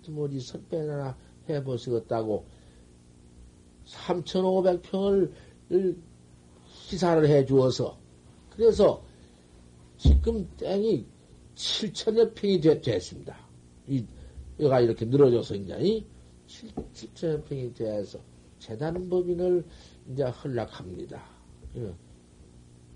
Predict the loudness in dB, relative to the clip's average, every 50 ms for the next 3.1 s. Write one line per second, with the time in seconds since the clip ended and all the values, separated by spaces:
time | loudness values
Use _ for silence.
0 | -20 -18 -10 -6 -6 -4 -2 -2 0 0 0 0 0 -4 -6 -8 -10 -12 -16 -18
1 | -18 -20 -20 -20 -20 -20 -18 -10 -8 -6 -6 -6 -8 -14 _ -20 -20 -20 _ _
2 | _ -18 -14 -8 -4 -2 -2 -2 -2 -2 0 2 2 2 0 0 0 2 2 2
3 | 2 0 -4